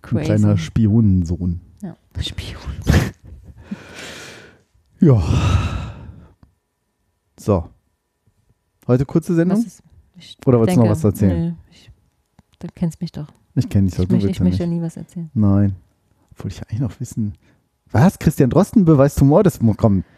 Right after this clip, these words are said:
Speaker 1: Das kannst du, also kannst du nur anspielen, aber die ersten paar, ich glaub, die erste halbe Minute ist ganz
Speaker 2: Nur die erste halbe Stunde.
Speaker 1: Ja, erste halbe Stunde.
Speaker 2: Ist es?
Speaker 1: Ist ganz witzig.
Speaker 2: Jetzt
Speaker 1: Also, äh,
Speaker 2: Sprung
Speaker 1: auch
Speaker 2: hier,
Speaker 1: Richtung
Speaker 2: ne?
Speaker 1: Podcast ist es ganz witzig
Speaker 2: Business
Speaker 1: gemacht.
Speaker 2: Punk kommt Drogen beweist im Jahresrückblick zwanzig zwanzig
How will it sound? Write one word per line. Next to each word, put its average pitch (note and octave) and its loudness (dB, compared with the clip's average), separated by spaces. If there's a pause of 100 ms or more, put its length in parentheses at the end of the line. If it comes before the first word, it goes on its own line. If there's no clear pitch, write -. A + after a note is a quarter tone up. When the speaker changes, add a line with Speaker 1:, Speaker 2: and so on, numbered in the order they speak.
(460)
Speaker 1:
Das - -8
kannst F3+ 0
du, - -6
also D#3+ 2
kannst F3+ 0
du F3 0
nur E3 -2
anspielen, E3+ -2
aber D#3+ -2
die D#3+ -6
ersten D#3 -6
paar, D3+ -4 (440)
ich - -16
glaub, - 0
die E3 -2
erste D#3+ 0
halbe D3+ -2
Minute D3+ -4
ist - -18
ganz - -12
Speaker 2:
Nur A#2+ 4
die G#2+ 2
erste F#2+ 2
halbe F#2+ 2
Stunde. F#2 -4 (140)
Speaker 1:
Ja, G#3 -18
erste - -20
halbe F3 -12
Stunde. F3+ -18
Speaker 2:
Ist G3+ 2
es? - 0 (1500)
Speaker 1:
Ist - -10
ganz F3 0
witzig. A2 -2
Speaker 2:
Jetzt D3 -2
Speaker 1:
Also, E3+ 4
äh, D3+ 2
Speaker 2:
Sprung F3+ 4
Speaker 1:
auch F#3+ 4
Speaker 2:
hier, G3+ 4
Speaker 1:
Richtung G3+ 4
Speaker 2:
ne? - 2
Speaker 1:
Podcast F#3 0
ist E3 -6
es D#3+ -8
ganz D#3 -6
witzig - -8 (100)
Speaker 2:
Business G2+ 0
Speaker 1:
gemacht. G2+ 0
Speaker 2:
Punk F#2 -4
kommt G#2 -4
Drogen A#2 0
beweist G#2+ 0
im A2 0
Jahresrückblick A#2 -6
zwanzig - -4
zwanzig C#3+ -2